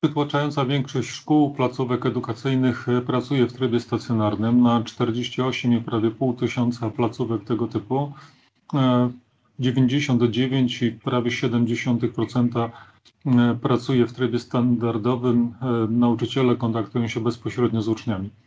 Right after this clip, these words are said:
Natomiast jest, e, kilkadziesiąt placówek, gdzie ze względu na zagrożenie epidemiczne powiatowy inspektor sanitarny zgodził się na to, aby te, takie placówki, szkoły, e, przeszły na, e, kształcenie na odległość całkowicie, wszyscy uczniowie.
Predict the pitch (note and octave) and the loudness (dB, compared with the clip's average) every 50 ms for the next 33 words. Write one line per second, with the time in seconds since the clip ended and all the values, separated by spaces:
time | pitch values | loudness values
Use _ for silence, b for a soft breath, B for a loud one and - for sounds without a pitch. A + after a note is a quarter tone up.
0 | b b b b b b b b b - C3+ C#3 D#3+ D#3 D#3+ D3 D3+ D#3 D3 D3 | b b b b b b b b b -4 0 2 2 2 2 2 2 4 2 2
1 | D3 - - D3 C3+ B2 A#2+ - C#3+ B2 - C#3 - D3+ D3 - C3+ B2+ B2 - | 2 0 -2 0 2 2 0 0 -4 -4 -2 -2 -2 -2 0 0 -2 -2 0 0
2 | B2+ A#2+ A#2+ - C3+ A#2 B2 C3+ B2 A#2 B2+ B2 A2+ B2 B2 A#2 A2+ A#2+ C3+ B2+ | -2 -2 0 -2 -2 -2 0 -2 -2 0 -2 -2 -2 0 -2 -2 0 0 0 2
3 | B2+ B2 B2 A#2+ A2+ B2 A2+ A2 A2+ A#2 B2 B2 A#2+ A#2 A2+ A#2 A#2 G#2+ A#2 A2+ | 2 4 4 4 4 2 2 2 2 2 4 6 6 4 2 0 0 0 2 2
4 | A2 G#2+ G2 G2+ - B2 B2 C3+ C#3+ C#3+ C3+ - _ _ _ _ _ _ _ _ | 2 2 0 -2 -2 0 -2 -2 -2 -6 -8 -14 _ _ _ _ _ _ _ _
5 | _ _ _ _ _ _ _ _ _ - A#2+ - A#2+ G#2+ A#2 A#2+ A#2 C3+ A#2 B2 | _ _ _ _ _ _ _ _ _ -12 -4 -2 0 2 2 2 2 2 4 4
6 | A#2+ A#2 A2+ - - A#2+ G#2 - A#2+ A#2 - C3 B2 A#2+ A#2 A#2 B2+ B2+ C3 C3+ | 4 2 2 0 -4 -4 -4 -4 -6 -4 0 0 0 0 0 0 -2 -2 0 0
7 | C3+ C3+ B2+ - B B B B B B B B - C3 A#2 - - C3+ B2+ A#2+ | 0 0 -2 -4 B B B B B B B B -4 -4 -2 0 0 2 2 2
8 | C3+ C3 A#2 - C3 B2+ B2 B2 B2 B2 B2 B2+ B2 A#2+ A2+ A2+ A#2 A#2 G#2+ A2 | 2 0 -2 -2 0 2 2 2 2 2 0 0 0 0 2 2 2 0 0 -2
9 | - B2 A#2+ B2 B2 B2 - - B2+ B2 - C3 B2 A2+ A#2 - - B2 G#2+ - | 0 0 0 0 -2 -4 -2 -2 -2 0 2 2 2 2 2 0 -4 -4 -4 -2
10 | - C#3 C3 - - A#2+ G#2+ - - - C3 C3 B2+ B2 B2 B2 B2 B B B | -4 -6 -6 -6 -6 -6 -6 -6 -6 -4 0 2 2 2 2 0 -2 B B B
11 | B B B B _ _ _ _ - C#3+ C3 B2 B2 - - C#3+ C3+ C3+ - - | B B B B _ _ _ _ 0 2 2 2 2 0 0 0 0 0 0 0
12 | C3+ B2+ C3 B2+ B2+ C3 B2 G2+ - - - - C3+ B2 B2 A#2+ B2 - - - | 0 2 4 4 4 2 2 -2 -6 -8 -4 0 2 2 2 2 0 -2 -6 -2
13 | C3+ B2 A#2 - - C3+ B2+ B2+ B2 B2 B2 A#2+ A2+ A#2+ B2 A2+ G2 - B2 A#2+ | 0 0 0 0 0 0 2 4 4 6 4 4 4 4 2 2 2 0 -4 -8
14 | - - C3+ B2+ B2 C#3 C3 A#2 A2 G2+ - A2+ - - D#3 D3 D3+ - C3+ A#2+ | -4 -2 -2 0 2 2 0 0 0 -2 -4 -6 -4 -2 -2 -2 -2 -2 -2 -2
15 | A#2+ - - A#2+ G2+ - A#2 B2+ - D#3+ | -2 -2 -4 -4 -2 -2 -2 -4 -4 -6